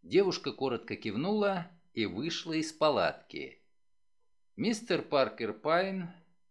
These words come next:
присел на освободившуюся раскладушку и погрузился в размышления. Неожиданно он фыркнул.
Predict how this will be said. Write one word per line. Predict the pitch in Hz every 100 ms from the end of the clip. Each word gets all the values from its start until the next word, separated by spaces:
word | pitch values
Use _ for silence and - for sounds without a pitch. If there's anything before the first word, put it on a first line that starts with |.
| _ _ -
присел | 127 143 - 214 208
на | 170
освободившуюся | 147 - 135 123 120 123 123 117 107 -
раскладушку | 101 98 - 107 117 220 220 - 202 190 180 - _ _ _ _
и | -
погрузился | 110 110 92 104 82 123 175 - 175
в |
размышления. | 165 165 175 175 - 101 85 80 80 76 73 71 _ _ _ _ _ _ _ _ _ -
Неожиданно | 92 117 120 95 87 165 196 208 196 196 202 196 -
он | - 131 180
фыркнул. | - 156 117 90 - 101 101 101